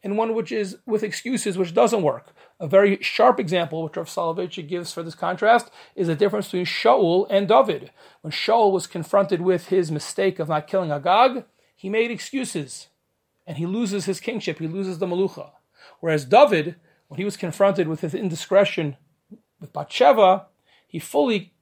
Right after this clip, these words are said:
and completely confesses, and he is in fact forgiven, and his kingship is spared.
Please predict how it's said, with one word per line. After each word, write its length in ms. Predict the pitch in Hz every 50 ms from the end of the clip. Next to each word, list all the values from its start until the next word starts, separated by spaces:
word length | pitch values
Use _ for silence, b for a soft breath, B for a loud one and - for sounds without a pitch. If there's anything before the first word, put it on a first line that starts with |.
| _ _ _ _ _
and 120 | 185 160
completely 360 | - 170 156 240 285 320 285
confesses, 760 | 202 - 196 170 - 165 156 147 - 185 165 180 185 - - _ _ _ _ _ _ -
and 100 | 165 151
he 140 | 190 202 208
is 100 | 185 170
in 80 | 175
fact 420 | 160 - 175 175 170 170 170 - _ _ _
forgiven, 600 | _ - - 170 147 196 190 170 185 175 170 170 - _ _ _ _ -
and 120 | 170 151
his 140 | 139 147 139
kingship 400 | - - 185 170 - - 151 -
is 180 | 170 160 147 - -
spared. 540 | - - - - 175 156 143 131 123 -